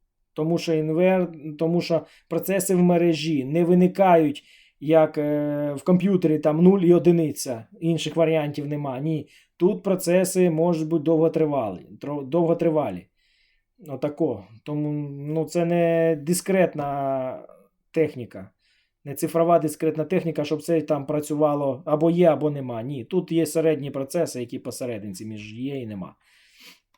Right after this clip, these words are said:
Ну, ще тут що у нас? Ну, тут все те саме, це відключення мережі. Е, десь зараз ще пошукаю один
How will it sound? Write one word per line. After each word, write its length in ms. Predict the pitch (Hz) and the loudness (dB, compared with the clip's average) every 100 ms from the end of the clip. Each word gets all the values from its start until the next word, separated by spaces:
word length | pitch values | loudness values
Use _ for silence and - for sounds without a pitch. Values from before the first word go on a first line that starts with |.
| _ _ _ _ _ _ _ _ _ _ - | _ _ _ _ _ _ _ _ _ _ -10
Ну, 200 | 156 156 | -4 -2
ще 180 | - 156 | 0 0
тут 180 | 147 | -2
що 160 | - 127 | -8 -10
у 40 | |
нас? 220 | 110 104 - | -10 -10 -8
Ну, 80 | |
тут 160 | 180 156 | -6 -6
все 140 | 156 | -6
те 120 | 151 147 | -8 -6
саме, 340 | 185 202 233 | -4 -2 -4
це 240 | - 151 120 - | -4 -6 -8 -14
відключення 580 | 131 - 147 135 127 135 | -14 -6 -6 -6 -10 -10
мережі. 600 | 135 147 156 180 196 175 _ _ _ _ _ _ _ _ _ _ _ _ _ _ _ _ _ _ _ _ _ _ _ _ _ _ - _ _ _ _ _ _ _ | -6 -4 -4 -4 -6 -8 _ _ _ _ _ _ _ _ _ _ _ _ _ _ _ _ _ _ _ _ _ _ _ _ _ _ -20 _ _ _ _ _ _ _
Е, 420 | 143 147 151 151 | -6 -2 0 0
десь 760 | 151 139 175 180 156 - - - - | 0 0 0 0 -2 -8 -10 -14 -20
зараз 420 | - 165 170 165 - | -4 2 4 2 -2
ще 140 | 170 | -6
пошукаю 540 | 165 156 156 165 156 | -6 -8 -2 4 4
один 320 | 156 160 156 | 4 0 -4